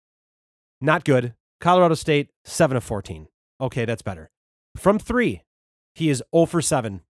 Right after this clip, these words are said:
so far this year. Tre Jones, stop shooting the three. I, I don't understand why. I don't get it. It makes no sense to me. Take away those shots, right? He's five for ten, and then he's seven for eleven from the field.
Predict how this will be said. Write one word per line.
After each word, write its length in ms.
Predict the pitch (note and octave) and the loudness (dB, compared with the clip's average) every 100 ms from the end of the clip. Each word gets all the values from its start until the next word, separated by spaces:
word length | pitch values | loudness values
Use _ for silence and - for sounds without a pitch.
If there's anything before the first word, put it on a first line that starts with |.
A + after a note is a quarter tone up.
| _ _ _ | _ _ _
so 160 | C3+ | -4
far 180 | B2+ B2 | -2 -2
this 180 | A2 G#2 | -2 -6
year. 200 | F#2 - _ _ _ _ _ _ _ _ _ _ | -12 -20 _ _ _ _ _ _ _ _ _ _
Tre 200 | F#3+ A3 | 2 4
Jones, 440 | G3+ G#3 G3 E3+ _ | 6 6 4 -2 _
stop 440 | - - F3+ F3+ _ | -6 4 4 4 _
shooting 460 | - E3+ D#3+ D3 A#2+ - | 0 2 4 0 -4 -6
the 80 | C#3 | -6
three. 340 | C3 A2 F2+ _ _ | -4 -6 -8 _ _
I, 160 | - E3 | -6 -2
I 100 | E3 | -2
don't 300 | C#3+ F3 E3+ | 2 4 4
understand 480 | F3 D#3+ - D#3+ C3+ | 2 -2 -2 -2 0
why. 260 | A#2 G2+ G2 | -2 -2 -4
I 100 | C#3+ | 0
don't 220 | D3 E3 | 2 2
get 160 | D3 A2 | 2 -2
it. 80 | - | -6
It 100 | D3 | -4
makes 200 | D3 - | -4 -2
no 160 | C#3+ F3 | 2 2
sense 300 | - D#3 - | 2 -2 -2
to 80 | A#2+ | -8
me. 180 | E2 - _ _ _ _ _ _ _ _ _ _ - | -8 -14 _ _ _ _ _ _ _ _ _ _ -2
Take 220 | F#3 G#3+ | -2 4
away 180 | A#3+ A#3 | 6 6
those 220 | G3 F#3+ | 6 4
shots, 560 | - D3+ B2 - - _ _ _ _ _ _ _ _ _ _ _ | 4 2 2 -8 -20 _ _ _ _ _ _ _ _ _ _ _
right? 280 | C3 D3+ F#3+ _ _ - | 0 2 2 _ _ -6
He's 200 | D#3 - | -6 0
five 260 | D#3+ F3 | 2 2
for 80 | F3+ | 0
ten, 440 | - E3 C3+ B2+ - _ _ _ _ | 0 0 0 -2 -8 _ _ _ _
and 100 | C#3 | 0
then 80 | C#3+ | 2
he's 160 | C3+ B2 | 2 0
seven 260 | D#3 C#3 | 0 -2
for 140 | C3 C3+ | -2 -2
eleven 380 | A#2 G2+ F2+ - | -2 -4 -8 -12
from 140 | - | -10
the 80 | G#2+ | -10
field. 260 | - E2 | -10 -16